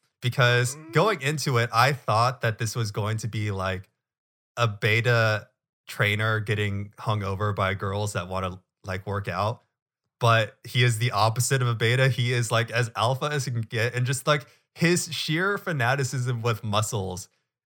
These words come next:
Speaker 1: is infectious. <laughs> Like, it never gets tired. It never gets boring seeing him blow off his clothes because he said the word ab.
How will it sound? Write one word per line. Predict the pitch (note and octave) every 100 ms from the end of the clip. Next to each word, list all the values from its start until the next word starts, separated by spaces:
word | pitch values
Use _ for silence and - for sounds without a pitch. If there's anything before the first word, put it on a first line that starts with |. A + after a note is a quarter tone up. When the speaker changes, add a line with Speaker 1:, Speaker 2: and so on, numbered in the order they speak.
| _
Speaker 1:
is | C3 A#2+ G#2+
infectious. | G#2+ G2 G#2+ G2+ - E2+ D#2+ - - _ _ _ -
<laughs> | D#3 - E3+
Like, | C3 C#3 - -
it | D3+ D#3
never | D3 F3 F3+
gets | E3 E3 -
tired. | - B2+ C3+ -
It | C#3+ D3
never | D#3 E3+
gets | D3+ B2
boring | B2+ C3 A#2+ G#2 G2+ - _ _
seeing | - C3+ C3+
him | C#3 A#2+
blow | A#2+ B2 C#3+
off | A2+ A#2+ A#2
his | A2
clothes | - A#2 A2+ F#2
because | A2+ - A2+ A2
he | A#2
said | A#2 G2+
the | A2
word | G2+ G2 G2+
ab. | G#2 F2+ D#2+